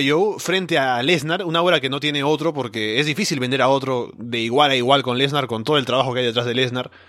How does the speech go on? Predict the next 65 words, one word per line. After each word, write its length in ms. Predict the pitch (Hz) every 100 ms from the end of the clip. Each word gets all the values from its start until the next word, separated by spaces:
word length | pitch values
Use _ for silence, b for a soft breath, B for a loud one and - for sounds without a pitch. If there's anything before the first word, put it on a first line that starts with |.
| b b b b b _
Pero 240 | - 170 170
que 80 | 180
reconozcan 480 | 180 175 214 226
ese 200 | 226 196
aura 200 | 185 202
de 180 | 196 147 139
Joe 240 | 202 226
y 40 |
cómo 220 | 151 180 196
la 100 | 147
gente 220 | 185 175
está 160 | 135
recibiendo 480 | 170 - 139 165 175
el 240 | 147 123 113
combate, 640 | 117 131 175 - 135 - b b b b _
y 120 | 156
que 100 | 170
luego 260 | 180 202 202
de 80 |
este, 640 | 185 - 185 170 151 135 127
de 60 |
este 180 | 160 170
primer 240 | 143 170
encuentro, 600 | 165 135 185 156 131 175 - b b b
que 360 | - 143 135 113 -
es 100 | 127
probable, 360 | 139 147 147
lo, 300 | 117 117 123
lo 80 | 123
más 140 | 156 -
probable 300 | 151 165 131
es 60 |
que 80 | 120
gane 200 | 127 127
Lesnar, 380 | 151 135 131 - _ _ _ _ _ _ _ - b b b b -
que 100 | 180
mantengan 440 | 190 190 294 285
a 40 | 190
Joe 200 | 226 214
ahí 220 | 175 269
arriba, 380 | 151 196 269 143
¿no? 120 | 151
Como 440 | 226 170 139 127 127
la 120 | 131
bestia 400 | 190 - 233 196
que 320 | 147 123 117
está 200 | 113 190
todas 220 | 214 190
las 100 | 139
semanas, 400 | 143 208 214 135
¿no? 220 | 123 190
A 60 | 175
diferencia 500 | 123 117 143 165 170
de 80 | 160
la 100 | 131
bestia 260 | 147 214
que 60 | 165
está 180 | 127 160
de 120 | 135
vez 100 | 135
en 100 | 120
cuando, 280 | 135 185 123
como 160 | 117
es 60 | 131
Lesnar. 360 | 175 117 95